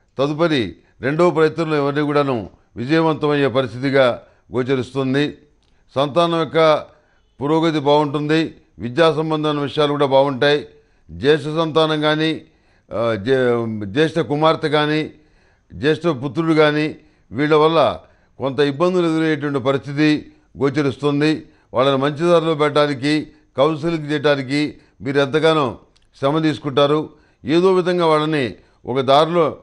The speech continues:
నడిపించడానికి మీ వంతు ప్రయత్నంగా మీరు చేయగలిగినంత చేస్తారు. మిగిలింది భగవద్ అనుగ్రహం వల్ల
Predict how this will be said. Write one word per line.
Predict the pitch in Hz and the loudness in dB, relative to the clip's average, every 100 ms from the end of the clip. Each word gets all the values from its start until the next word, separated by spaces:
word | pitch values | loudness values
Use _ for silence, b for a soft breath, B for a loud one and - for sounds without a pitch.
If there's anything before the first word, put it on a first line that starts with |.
| - | -6
నడిపించడానికి | 110 156 170 151 160 156 123 151 147 127 b - | -4 0 -2 0 0 0 -2 0 -2 -4 b -12
మీ | 113 147 | -4 0
వంతు | 151 160 | 0 0
ప్రయత్నంగా | 156 156 135 151 156 147 | 2 2 2 -2 -2 -2
మీరు | 143 | -2
చేయగలిగినంత | 120 139 147 147 143 143 123 143 117 B B B - | -2 -2 0 -2 -2 -2 2 2 2 B B B -2
చేస్తారు. | 135 135 151 147 165 - _ _ _ | -2 2 2 2 0 -6 _ _ _
మిగిలింది | 123 156 175 185 | -6 0 2 2
భగవద్ | 160 135 147 165 160 | 0 2 2 0 0
అనుగ్రహం | 165 143 156 | -2 0 0
వల్ల | 151 151 135 98 | 2 4 2 2